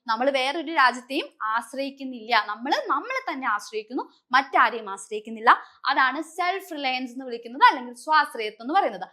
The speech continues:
അപ്പൊ ഈ സ്വാശ്രയത്വം എന്ന് പറയുന്നത് എന്താണ്? പഞ്ചവത്സര പദ്ധതിയുടെ ഒരു പ്രധാനപ്പെട്ട ലക്ഷ്യമാണ്. ഇത്രയും കാര്യങ്ങൾ നിങ്ങൾ അറിഞ്ഞിരിക്കുക. ഇനി നമുക്ക് അവസാനത്തെ ലക്ഷ്യത്തിലോട്ട് നോക്കാം. അതാണ് ഇക്വിറ്റി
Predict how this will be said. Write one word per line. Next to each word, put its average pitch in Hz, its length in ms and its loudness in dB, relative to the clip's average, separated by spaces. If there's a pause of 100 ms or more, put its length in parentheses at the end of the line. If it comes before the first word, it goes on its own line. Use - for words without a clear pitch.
(220)
അപ്പൊ 392 120 0
ഈ 392 60 4
സ്വാശ്രയത്വം 381 640 0
എന്ന് 392 100 -4
പറയുന്നത് 349 280 0
എന്താണ്? 302 640 0 (140)
പഞ്ചവത്സര 254 540 -2
പദ്ധതിയുടെ 254 680 0 (120)
ഒരു 226 140 -6 (260)
പ്രധാനപ്പെട്ട 247 720 4
ലക്ഷ്യമാണ്. 285 640 -2
ഇത്രയും 330 240 0
കാര്യങ്ങൾ 302 340 4
നിങ്ങൾ 285 200 0
അറിഞ്ഞിരിക്കുക. 277 540 4 (300)
ഇനി 427 100 -4
നമുക്ക് 415 260 6
അവസാനത്തെ 359 560 4
ലക്ഷ്യത്തിലോട്ട് 320 540 -2
നോക്കാം. 269 440 6
അതാണ് 302 600 2 (120)
ഇക്വിറ്റി 302 800 -6